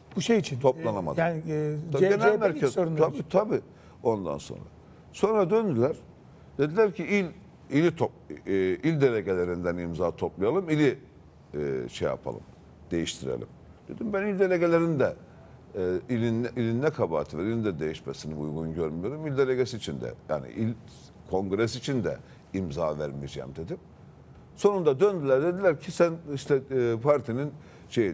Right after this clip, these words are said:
Speaker 2: C H P grubunun grup başkan vekilini değiştir." dediler. "Hay hay, değiştirelim." dedik. "Ne zaman değiştirelim?" "Şu zaman değiştirelim." "Peki, zaman da verelim." Gittiler. Ben de dedim, "Tarafsız kalıyorum." Namus
Speaker 1: Kaldınız mı?
Speaker 2: şerefsiz.
Speaker 1: Kaldınız.
Speaker 2: Tarafsız kaldım, evet.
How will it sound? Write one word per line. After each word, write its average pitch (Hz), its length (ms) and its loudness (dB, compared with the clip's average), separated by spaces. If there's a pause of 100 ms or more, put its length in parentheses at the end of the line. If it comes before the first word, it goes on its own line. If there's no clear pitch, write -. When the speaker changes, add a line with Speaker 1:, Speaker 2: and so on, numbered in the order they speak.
Speaker 2:
C 120 180 4
H 127 80 6
P 143 140 2
grubunun 101 640 -2 (340)
grup 165 300 4
başkan 143 380 2
vekilini 78 500 -6
değiştir." 65 340 -8
dediler. 57 420 -12
"Hay 214 220 0
hay, 208 200 2
değiştirelim." 185 580 0
dedik. 73 200 -12 (680)
"Ne 190 80 6
zaman 190 340 2
değiştirelim?" 139 520 -2
"Şu 226 160 2
zaman 110 360 0
değiştirelim." 67 580 -10
"Peki, 190 300 -2 (500)
zaman 156 340 0
da 101 120 0
verelim." 80 300 -4 (400)
Gittiler. 131 420 0
Ben 180 180 8
de 139 100 0
dedim, 175 180 0
"Tarafsız 160 460 0
kalıyorum." 76 400 -10 (840)
Namus 131 200 2
Speaker 1:
Kaldınız 220 220 6
mı? 320 60 2
Speaker 2:
şerefsiz. 277 300 0
Speaker 1:
Kaldınız. 170 200 4
Speaker 2:
Tarafsız 165 320 2
kaldım, 131 340 0
evet. 92 160 -4